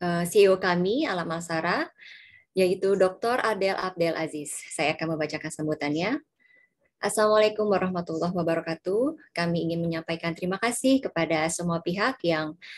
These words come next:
telah memberikan dedikasi, waktu, dan upaya untuk mengembangkan visi dan misi kami untuk menjadi perusahaan yang berbasis pendidikan dan berorientasi untuk mengembangkan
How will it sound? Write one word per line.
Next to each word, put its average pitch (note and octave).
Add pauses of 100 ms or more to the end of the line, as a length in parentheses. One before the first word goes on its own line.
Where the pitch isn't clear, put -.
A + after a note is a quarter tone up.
(140)
telah G#3
memberikan G#3
dedikasi, F#3+
waktu, D#3
dan D#3
upaya F3 (320)
untuk A3+
mengembangkan G#3
visi B3+
dan D#3+
misi E3
kami F#3
untuk E3
menjadi E3+
perusahaan F#3
yang D#3 (400)
berbasis F#3+
pendidikan F#3+
dan D#3
berorientasi F#3
untuk F3
mengembangkan F#3+